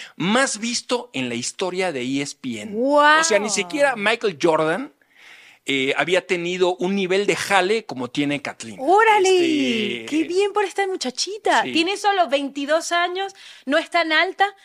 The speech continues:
Speaker 2: mide uno ochenta y tres, pero tiene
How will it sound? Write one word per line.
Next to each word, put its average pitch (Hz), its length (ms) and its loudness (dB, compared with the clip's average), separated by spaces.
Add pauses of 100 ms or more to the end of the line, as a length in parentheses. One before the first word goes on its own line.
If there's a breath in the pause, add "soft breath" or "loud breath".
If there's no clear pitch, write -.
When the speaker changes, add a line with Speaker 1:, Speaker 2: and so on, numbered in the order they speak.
(140 soft breath)
Speaker 2:
mide 285 300 2
uno 311 380 -2
ochenta 220 640 -4
y 190 160 -10
tres, 285 440 0 (220 loud breath)
pero 269 240 0
tiene 320 300 -4